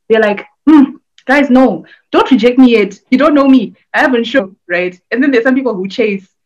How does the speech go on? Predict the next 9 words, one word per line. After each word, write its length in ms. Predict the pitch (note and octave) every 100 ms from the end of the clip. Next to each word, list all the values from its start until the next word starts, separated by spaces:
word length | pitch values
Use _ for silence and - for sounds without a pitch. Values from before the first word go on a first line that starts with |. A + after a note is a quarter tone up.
| _ -
'cause 200 | - F3+
they, 240 | D#3+ F3+ E3
they're 280 | E3 F#3
relentless. 520 | F3 F3 G#3+ G#3+ - _ -
They 100 | E3+
feel 220 | A#3 G#3
entitled 520 | F3 G3 F#3+ F#3 D3
to 240 | - -
you. 160 | C3+